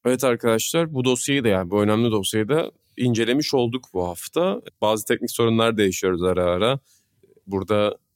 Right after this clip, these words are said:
kurgu esnasında emek verecek arkadaşlarımıza da biraz işler bırakmış olduk. Fakat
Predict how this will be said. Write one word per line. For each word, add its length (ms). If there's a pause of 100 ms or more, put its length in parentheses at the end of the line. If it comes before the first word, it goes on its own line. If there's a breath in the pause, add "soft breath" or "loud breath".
kurgu 360
esnasında 760
emek 360
verecek 320
arkadaşlarımıza 840
da 240 (100)
biraz 200
işler 380
bırakmış 400
olduk. 340 (580 loud breath)
Fakat 440